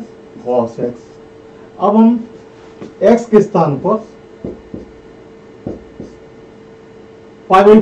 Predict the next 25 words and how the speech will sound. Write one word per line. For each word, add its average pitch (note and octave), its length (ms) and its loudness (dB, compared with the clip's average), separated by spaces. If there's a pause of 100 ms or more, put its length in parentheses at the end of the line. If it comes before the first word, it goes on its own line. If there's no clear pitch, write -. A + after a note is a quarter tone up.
four D#3+ 180 2
रखते C3+ 240 -6
हैं, A3+ 120 -6 (1800)
तो D#3+ 140 -8
ये D#3+ 60 -2
हो E3 100 0
जाएगा D3+ 300 -4
माइनस E3+ 580 -4 (1120)
sin G3 300 0 (800)
pi C#3 240 -4
by D#3+ 100 2 (120)
four G#3+ 160 -2 (720)
minus C3 280 -6 (220)
cos G3+ 300 0 (1200)
pi B2+ 200 -6
by B2 120 -6 (160)
four, A2+ 160 -12 (680)
तो C3+ 60 -12
इसकी D#3 260 -12
वैल्यू D3 240 -6
आ C#3+ 80 -2
जाएगी C#3+ 220 -4 (100)
minus D#3 340 -4 (540)
one B2+ 180 0
by B2+ 100 -2